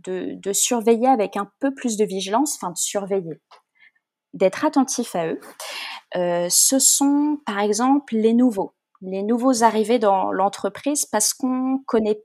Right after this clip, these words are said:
pas encore très bien, justement, quel est leur mode normal, on connaît pas encore leur résistance au stress, ni la façon dont ils réagissent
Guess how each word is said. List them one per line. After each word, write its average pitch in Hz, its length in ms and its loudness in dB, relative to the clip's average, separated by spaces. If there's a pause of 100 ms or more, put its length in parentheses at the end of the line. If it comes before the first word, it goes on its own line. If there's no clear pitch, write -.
(120)
pas 349 80 0
encore 277 400 0
très - 220 0
bien, 240 220 0
justement, 220 840 -2
quel 196 180 4
est 202 80 2
leur 190 200 2
mode 190 240 -2
normal, 180 360 -2 (680)
on 202 100 -6
connaît 214 320 2
pas 214 140 2
encore 226 500 2
leur 175 200 -2
résistance 180 600 -6
au 262 60 -2
stress, 220 680 -4
ni 226 480 -6
la 185 120 -2
façon 196 420 -8
dont 196 180 -8 (120)
ils 190 100 -4
réagissent 247 840 -4